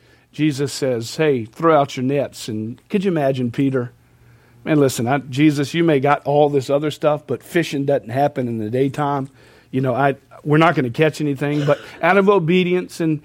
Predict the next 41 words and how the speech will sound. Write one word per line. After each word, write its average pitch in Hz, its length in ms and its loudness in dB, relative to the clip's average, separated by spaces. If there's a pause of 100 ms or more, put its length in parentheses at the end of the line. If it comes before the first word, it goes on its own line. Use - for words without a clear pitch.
he 220 120 0
throws 185 420 4
the 170 80 2
nets, 156 360 2
and 147 220 -4 (260)
the 180 80 0
scripture 180 440 0
tells 170 360 2
us 165 140 -6
in 156 140 -2
Luke 165 220 -2
five, 156 360 0
six - 240 -8
to 139 100 -4
eight, 156 280 0
when 151 160 -4
they 156 140 -2
had 139 180 -2
done 160 220 2
so, 160 300 0 (200)
they 147 140 0
caught 165 300 0
such - 400 -2
a 156 140 -4
large 151 340 -2
number 147 300 -6
of 127 80 -12
fish 156 320 -4 (240)
that 147 200 0
their 147 140 0
nets 156 460 -4
began 143 480 -4
to 139 120 -8
break. 139 680 2 (760)
So 208 180 4
they 190 140 4
signaled 208 500 0
their 165 140 2
partners 185 520 0
in 156 120 -2
order, 170 440 2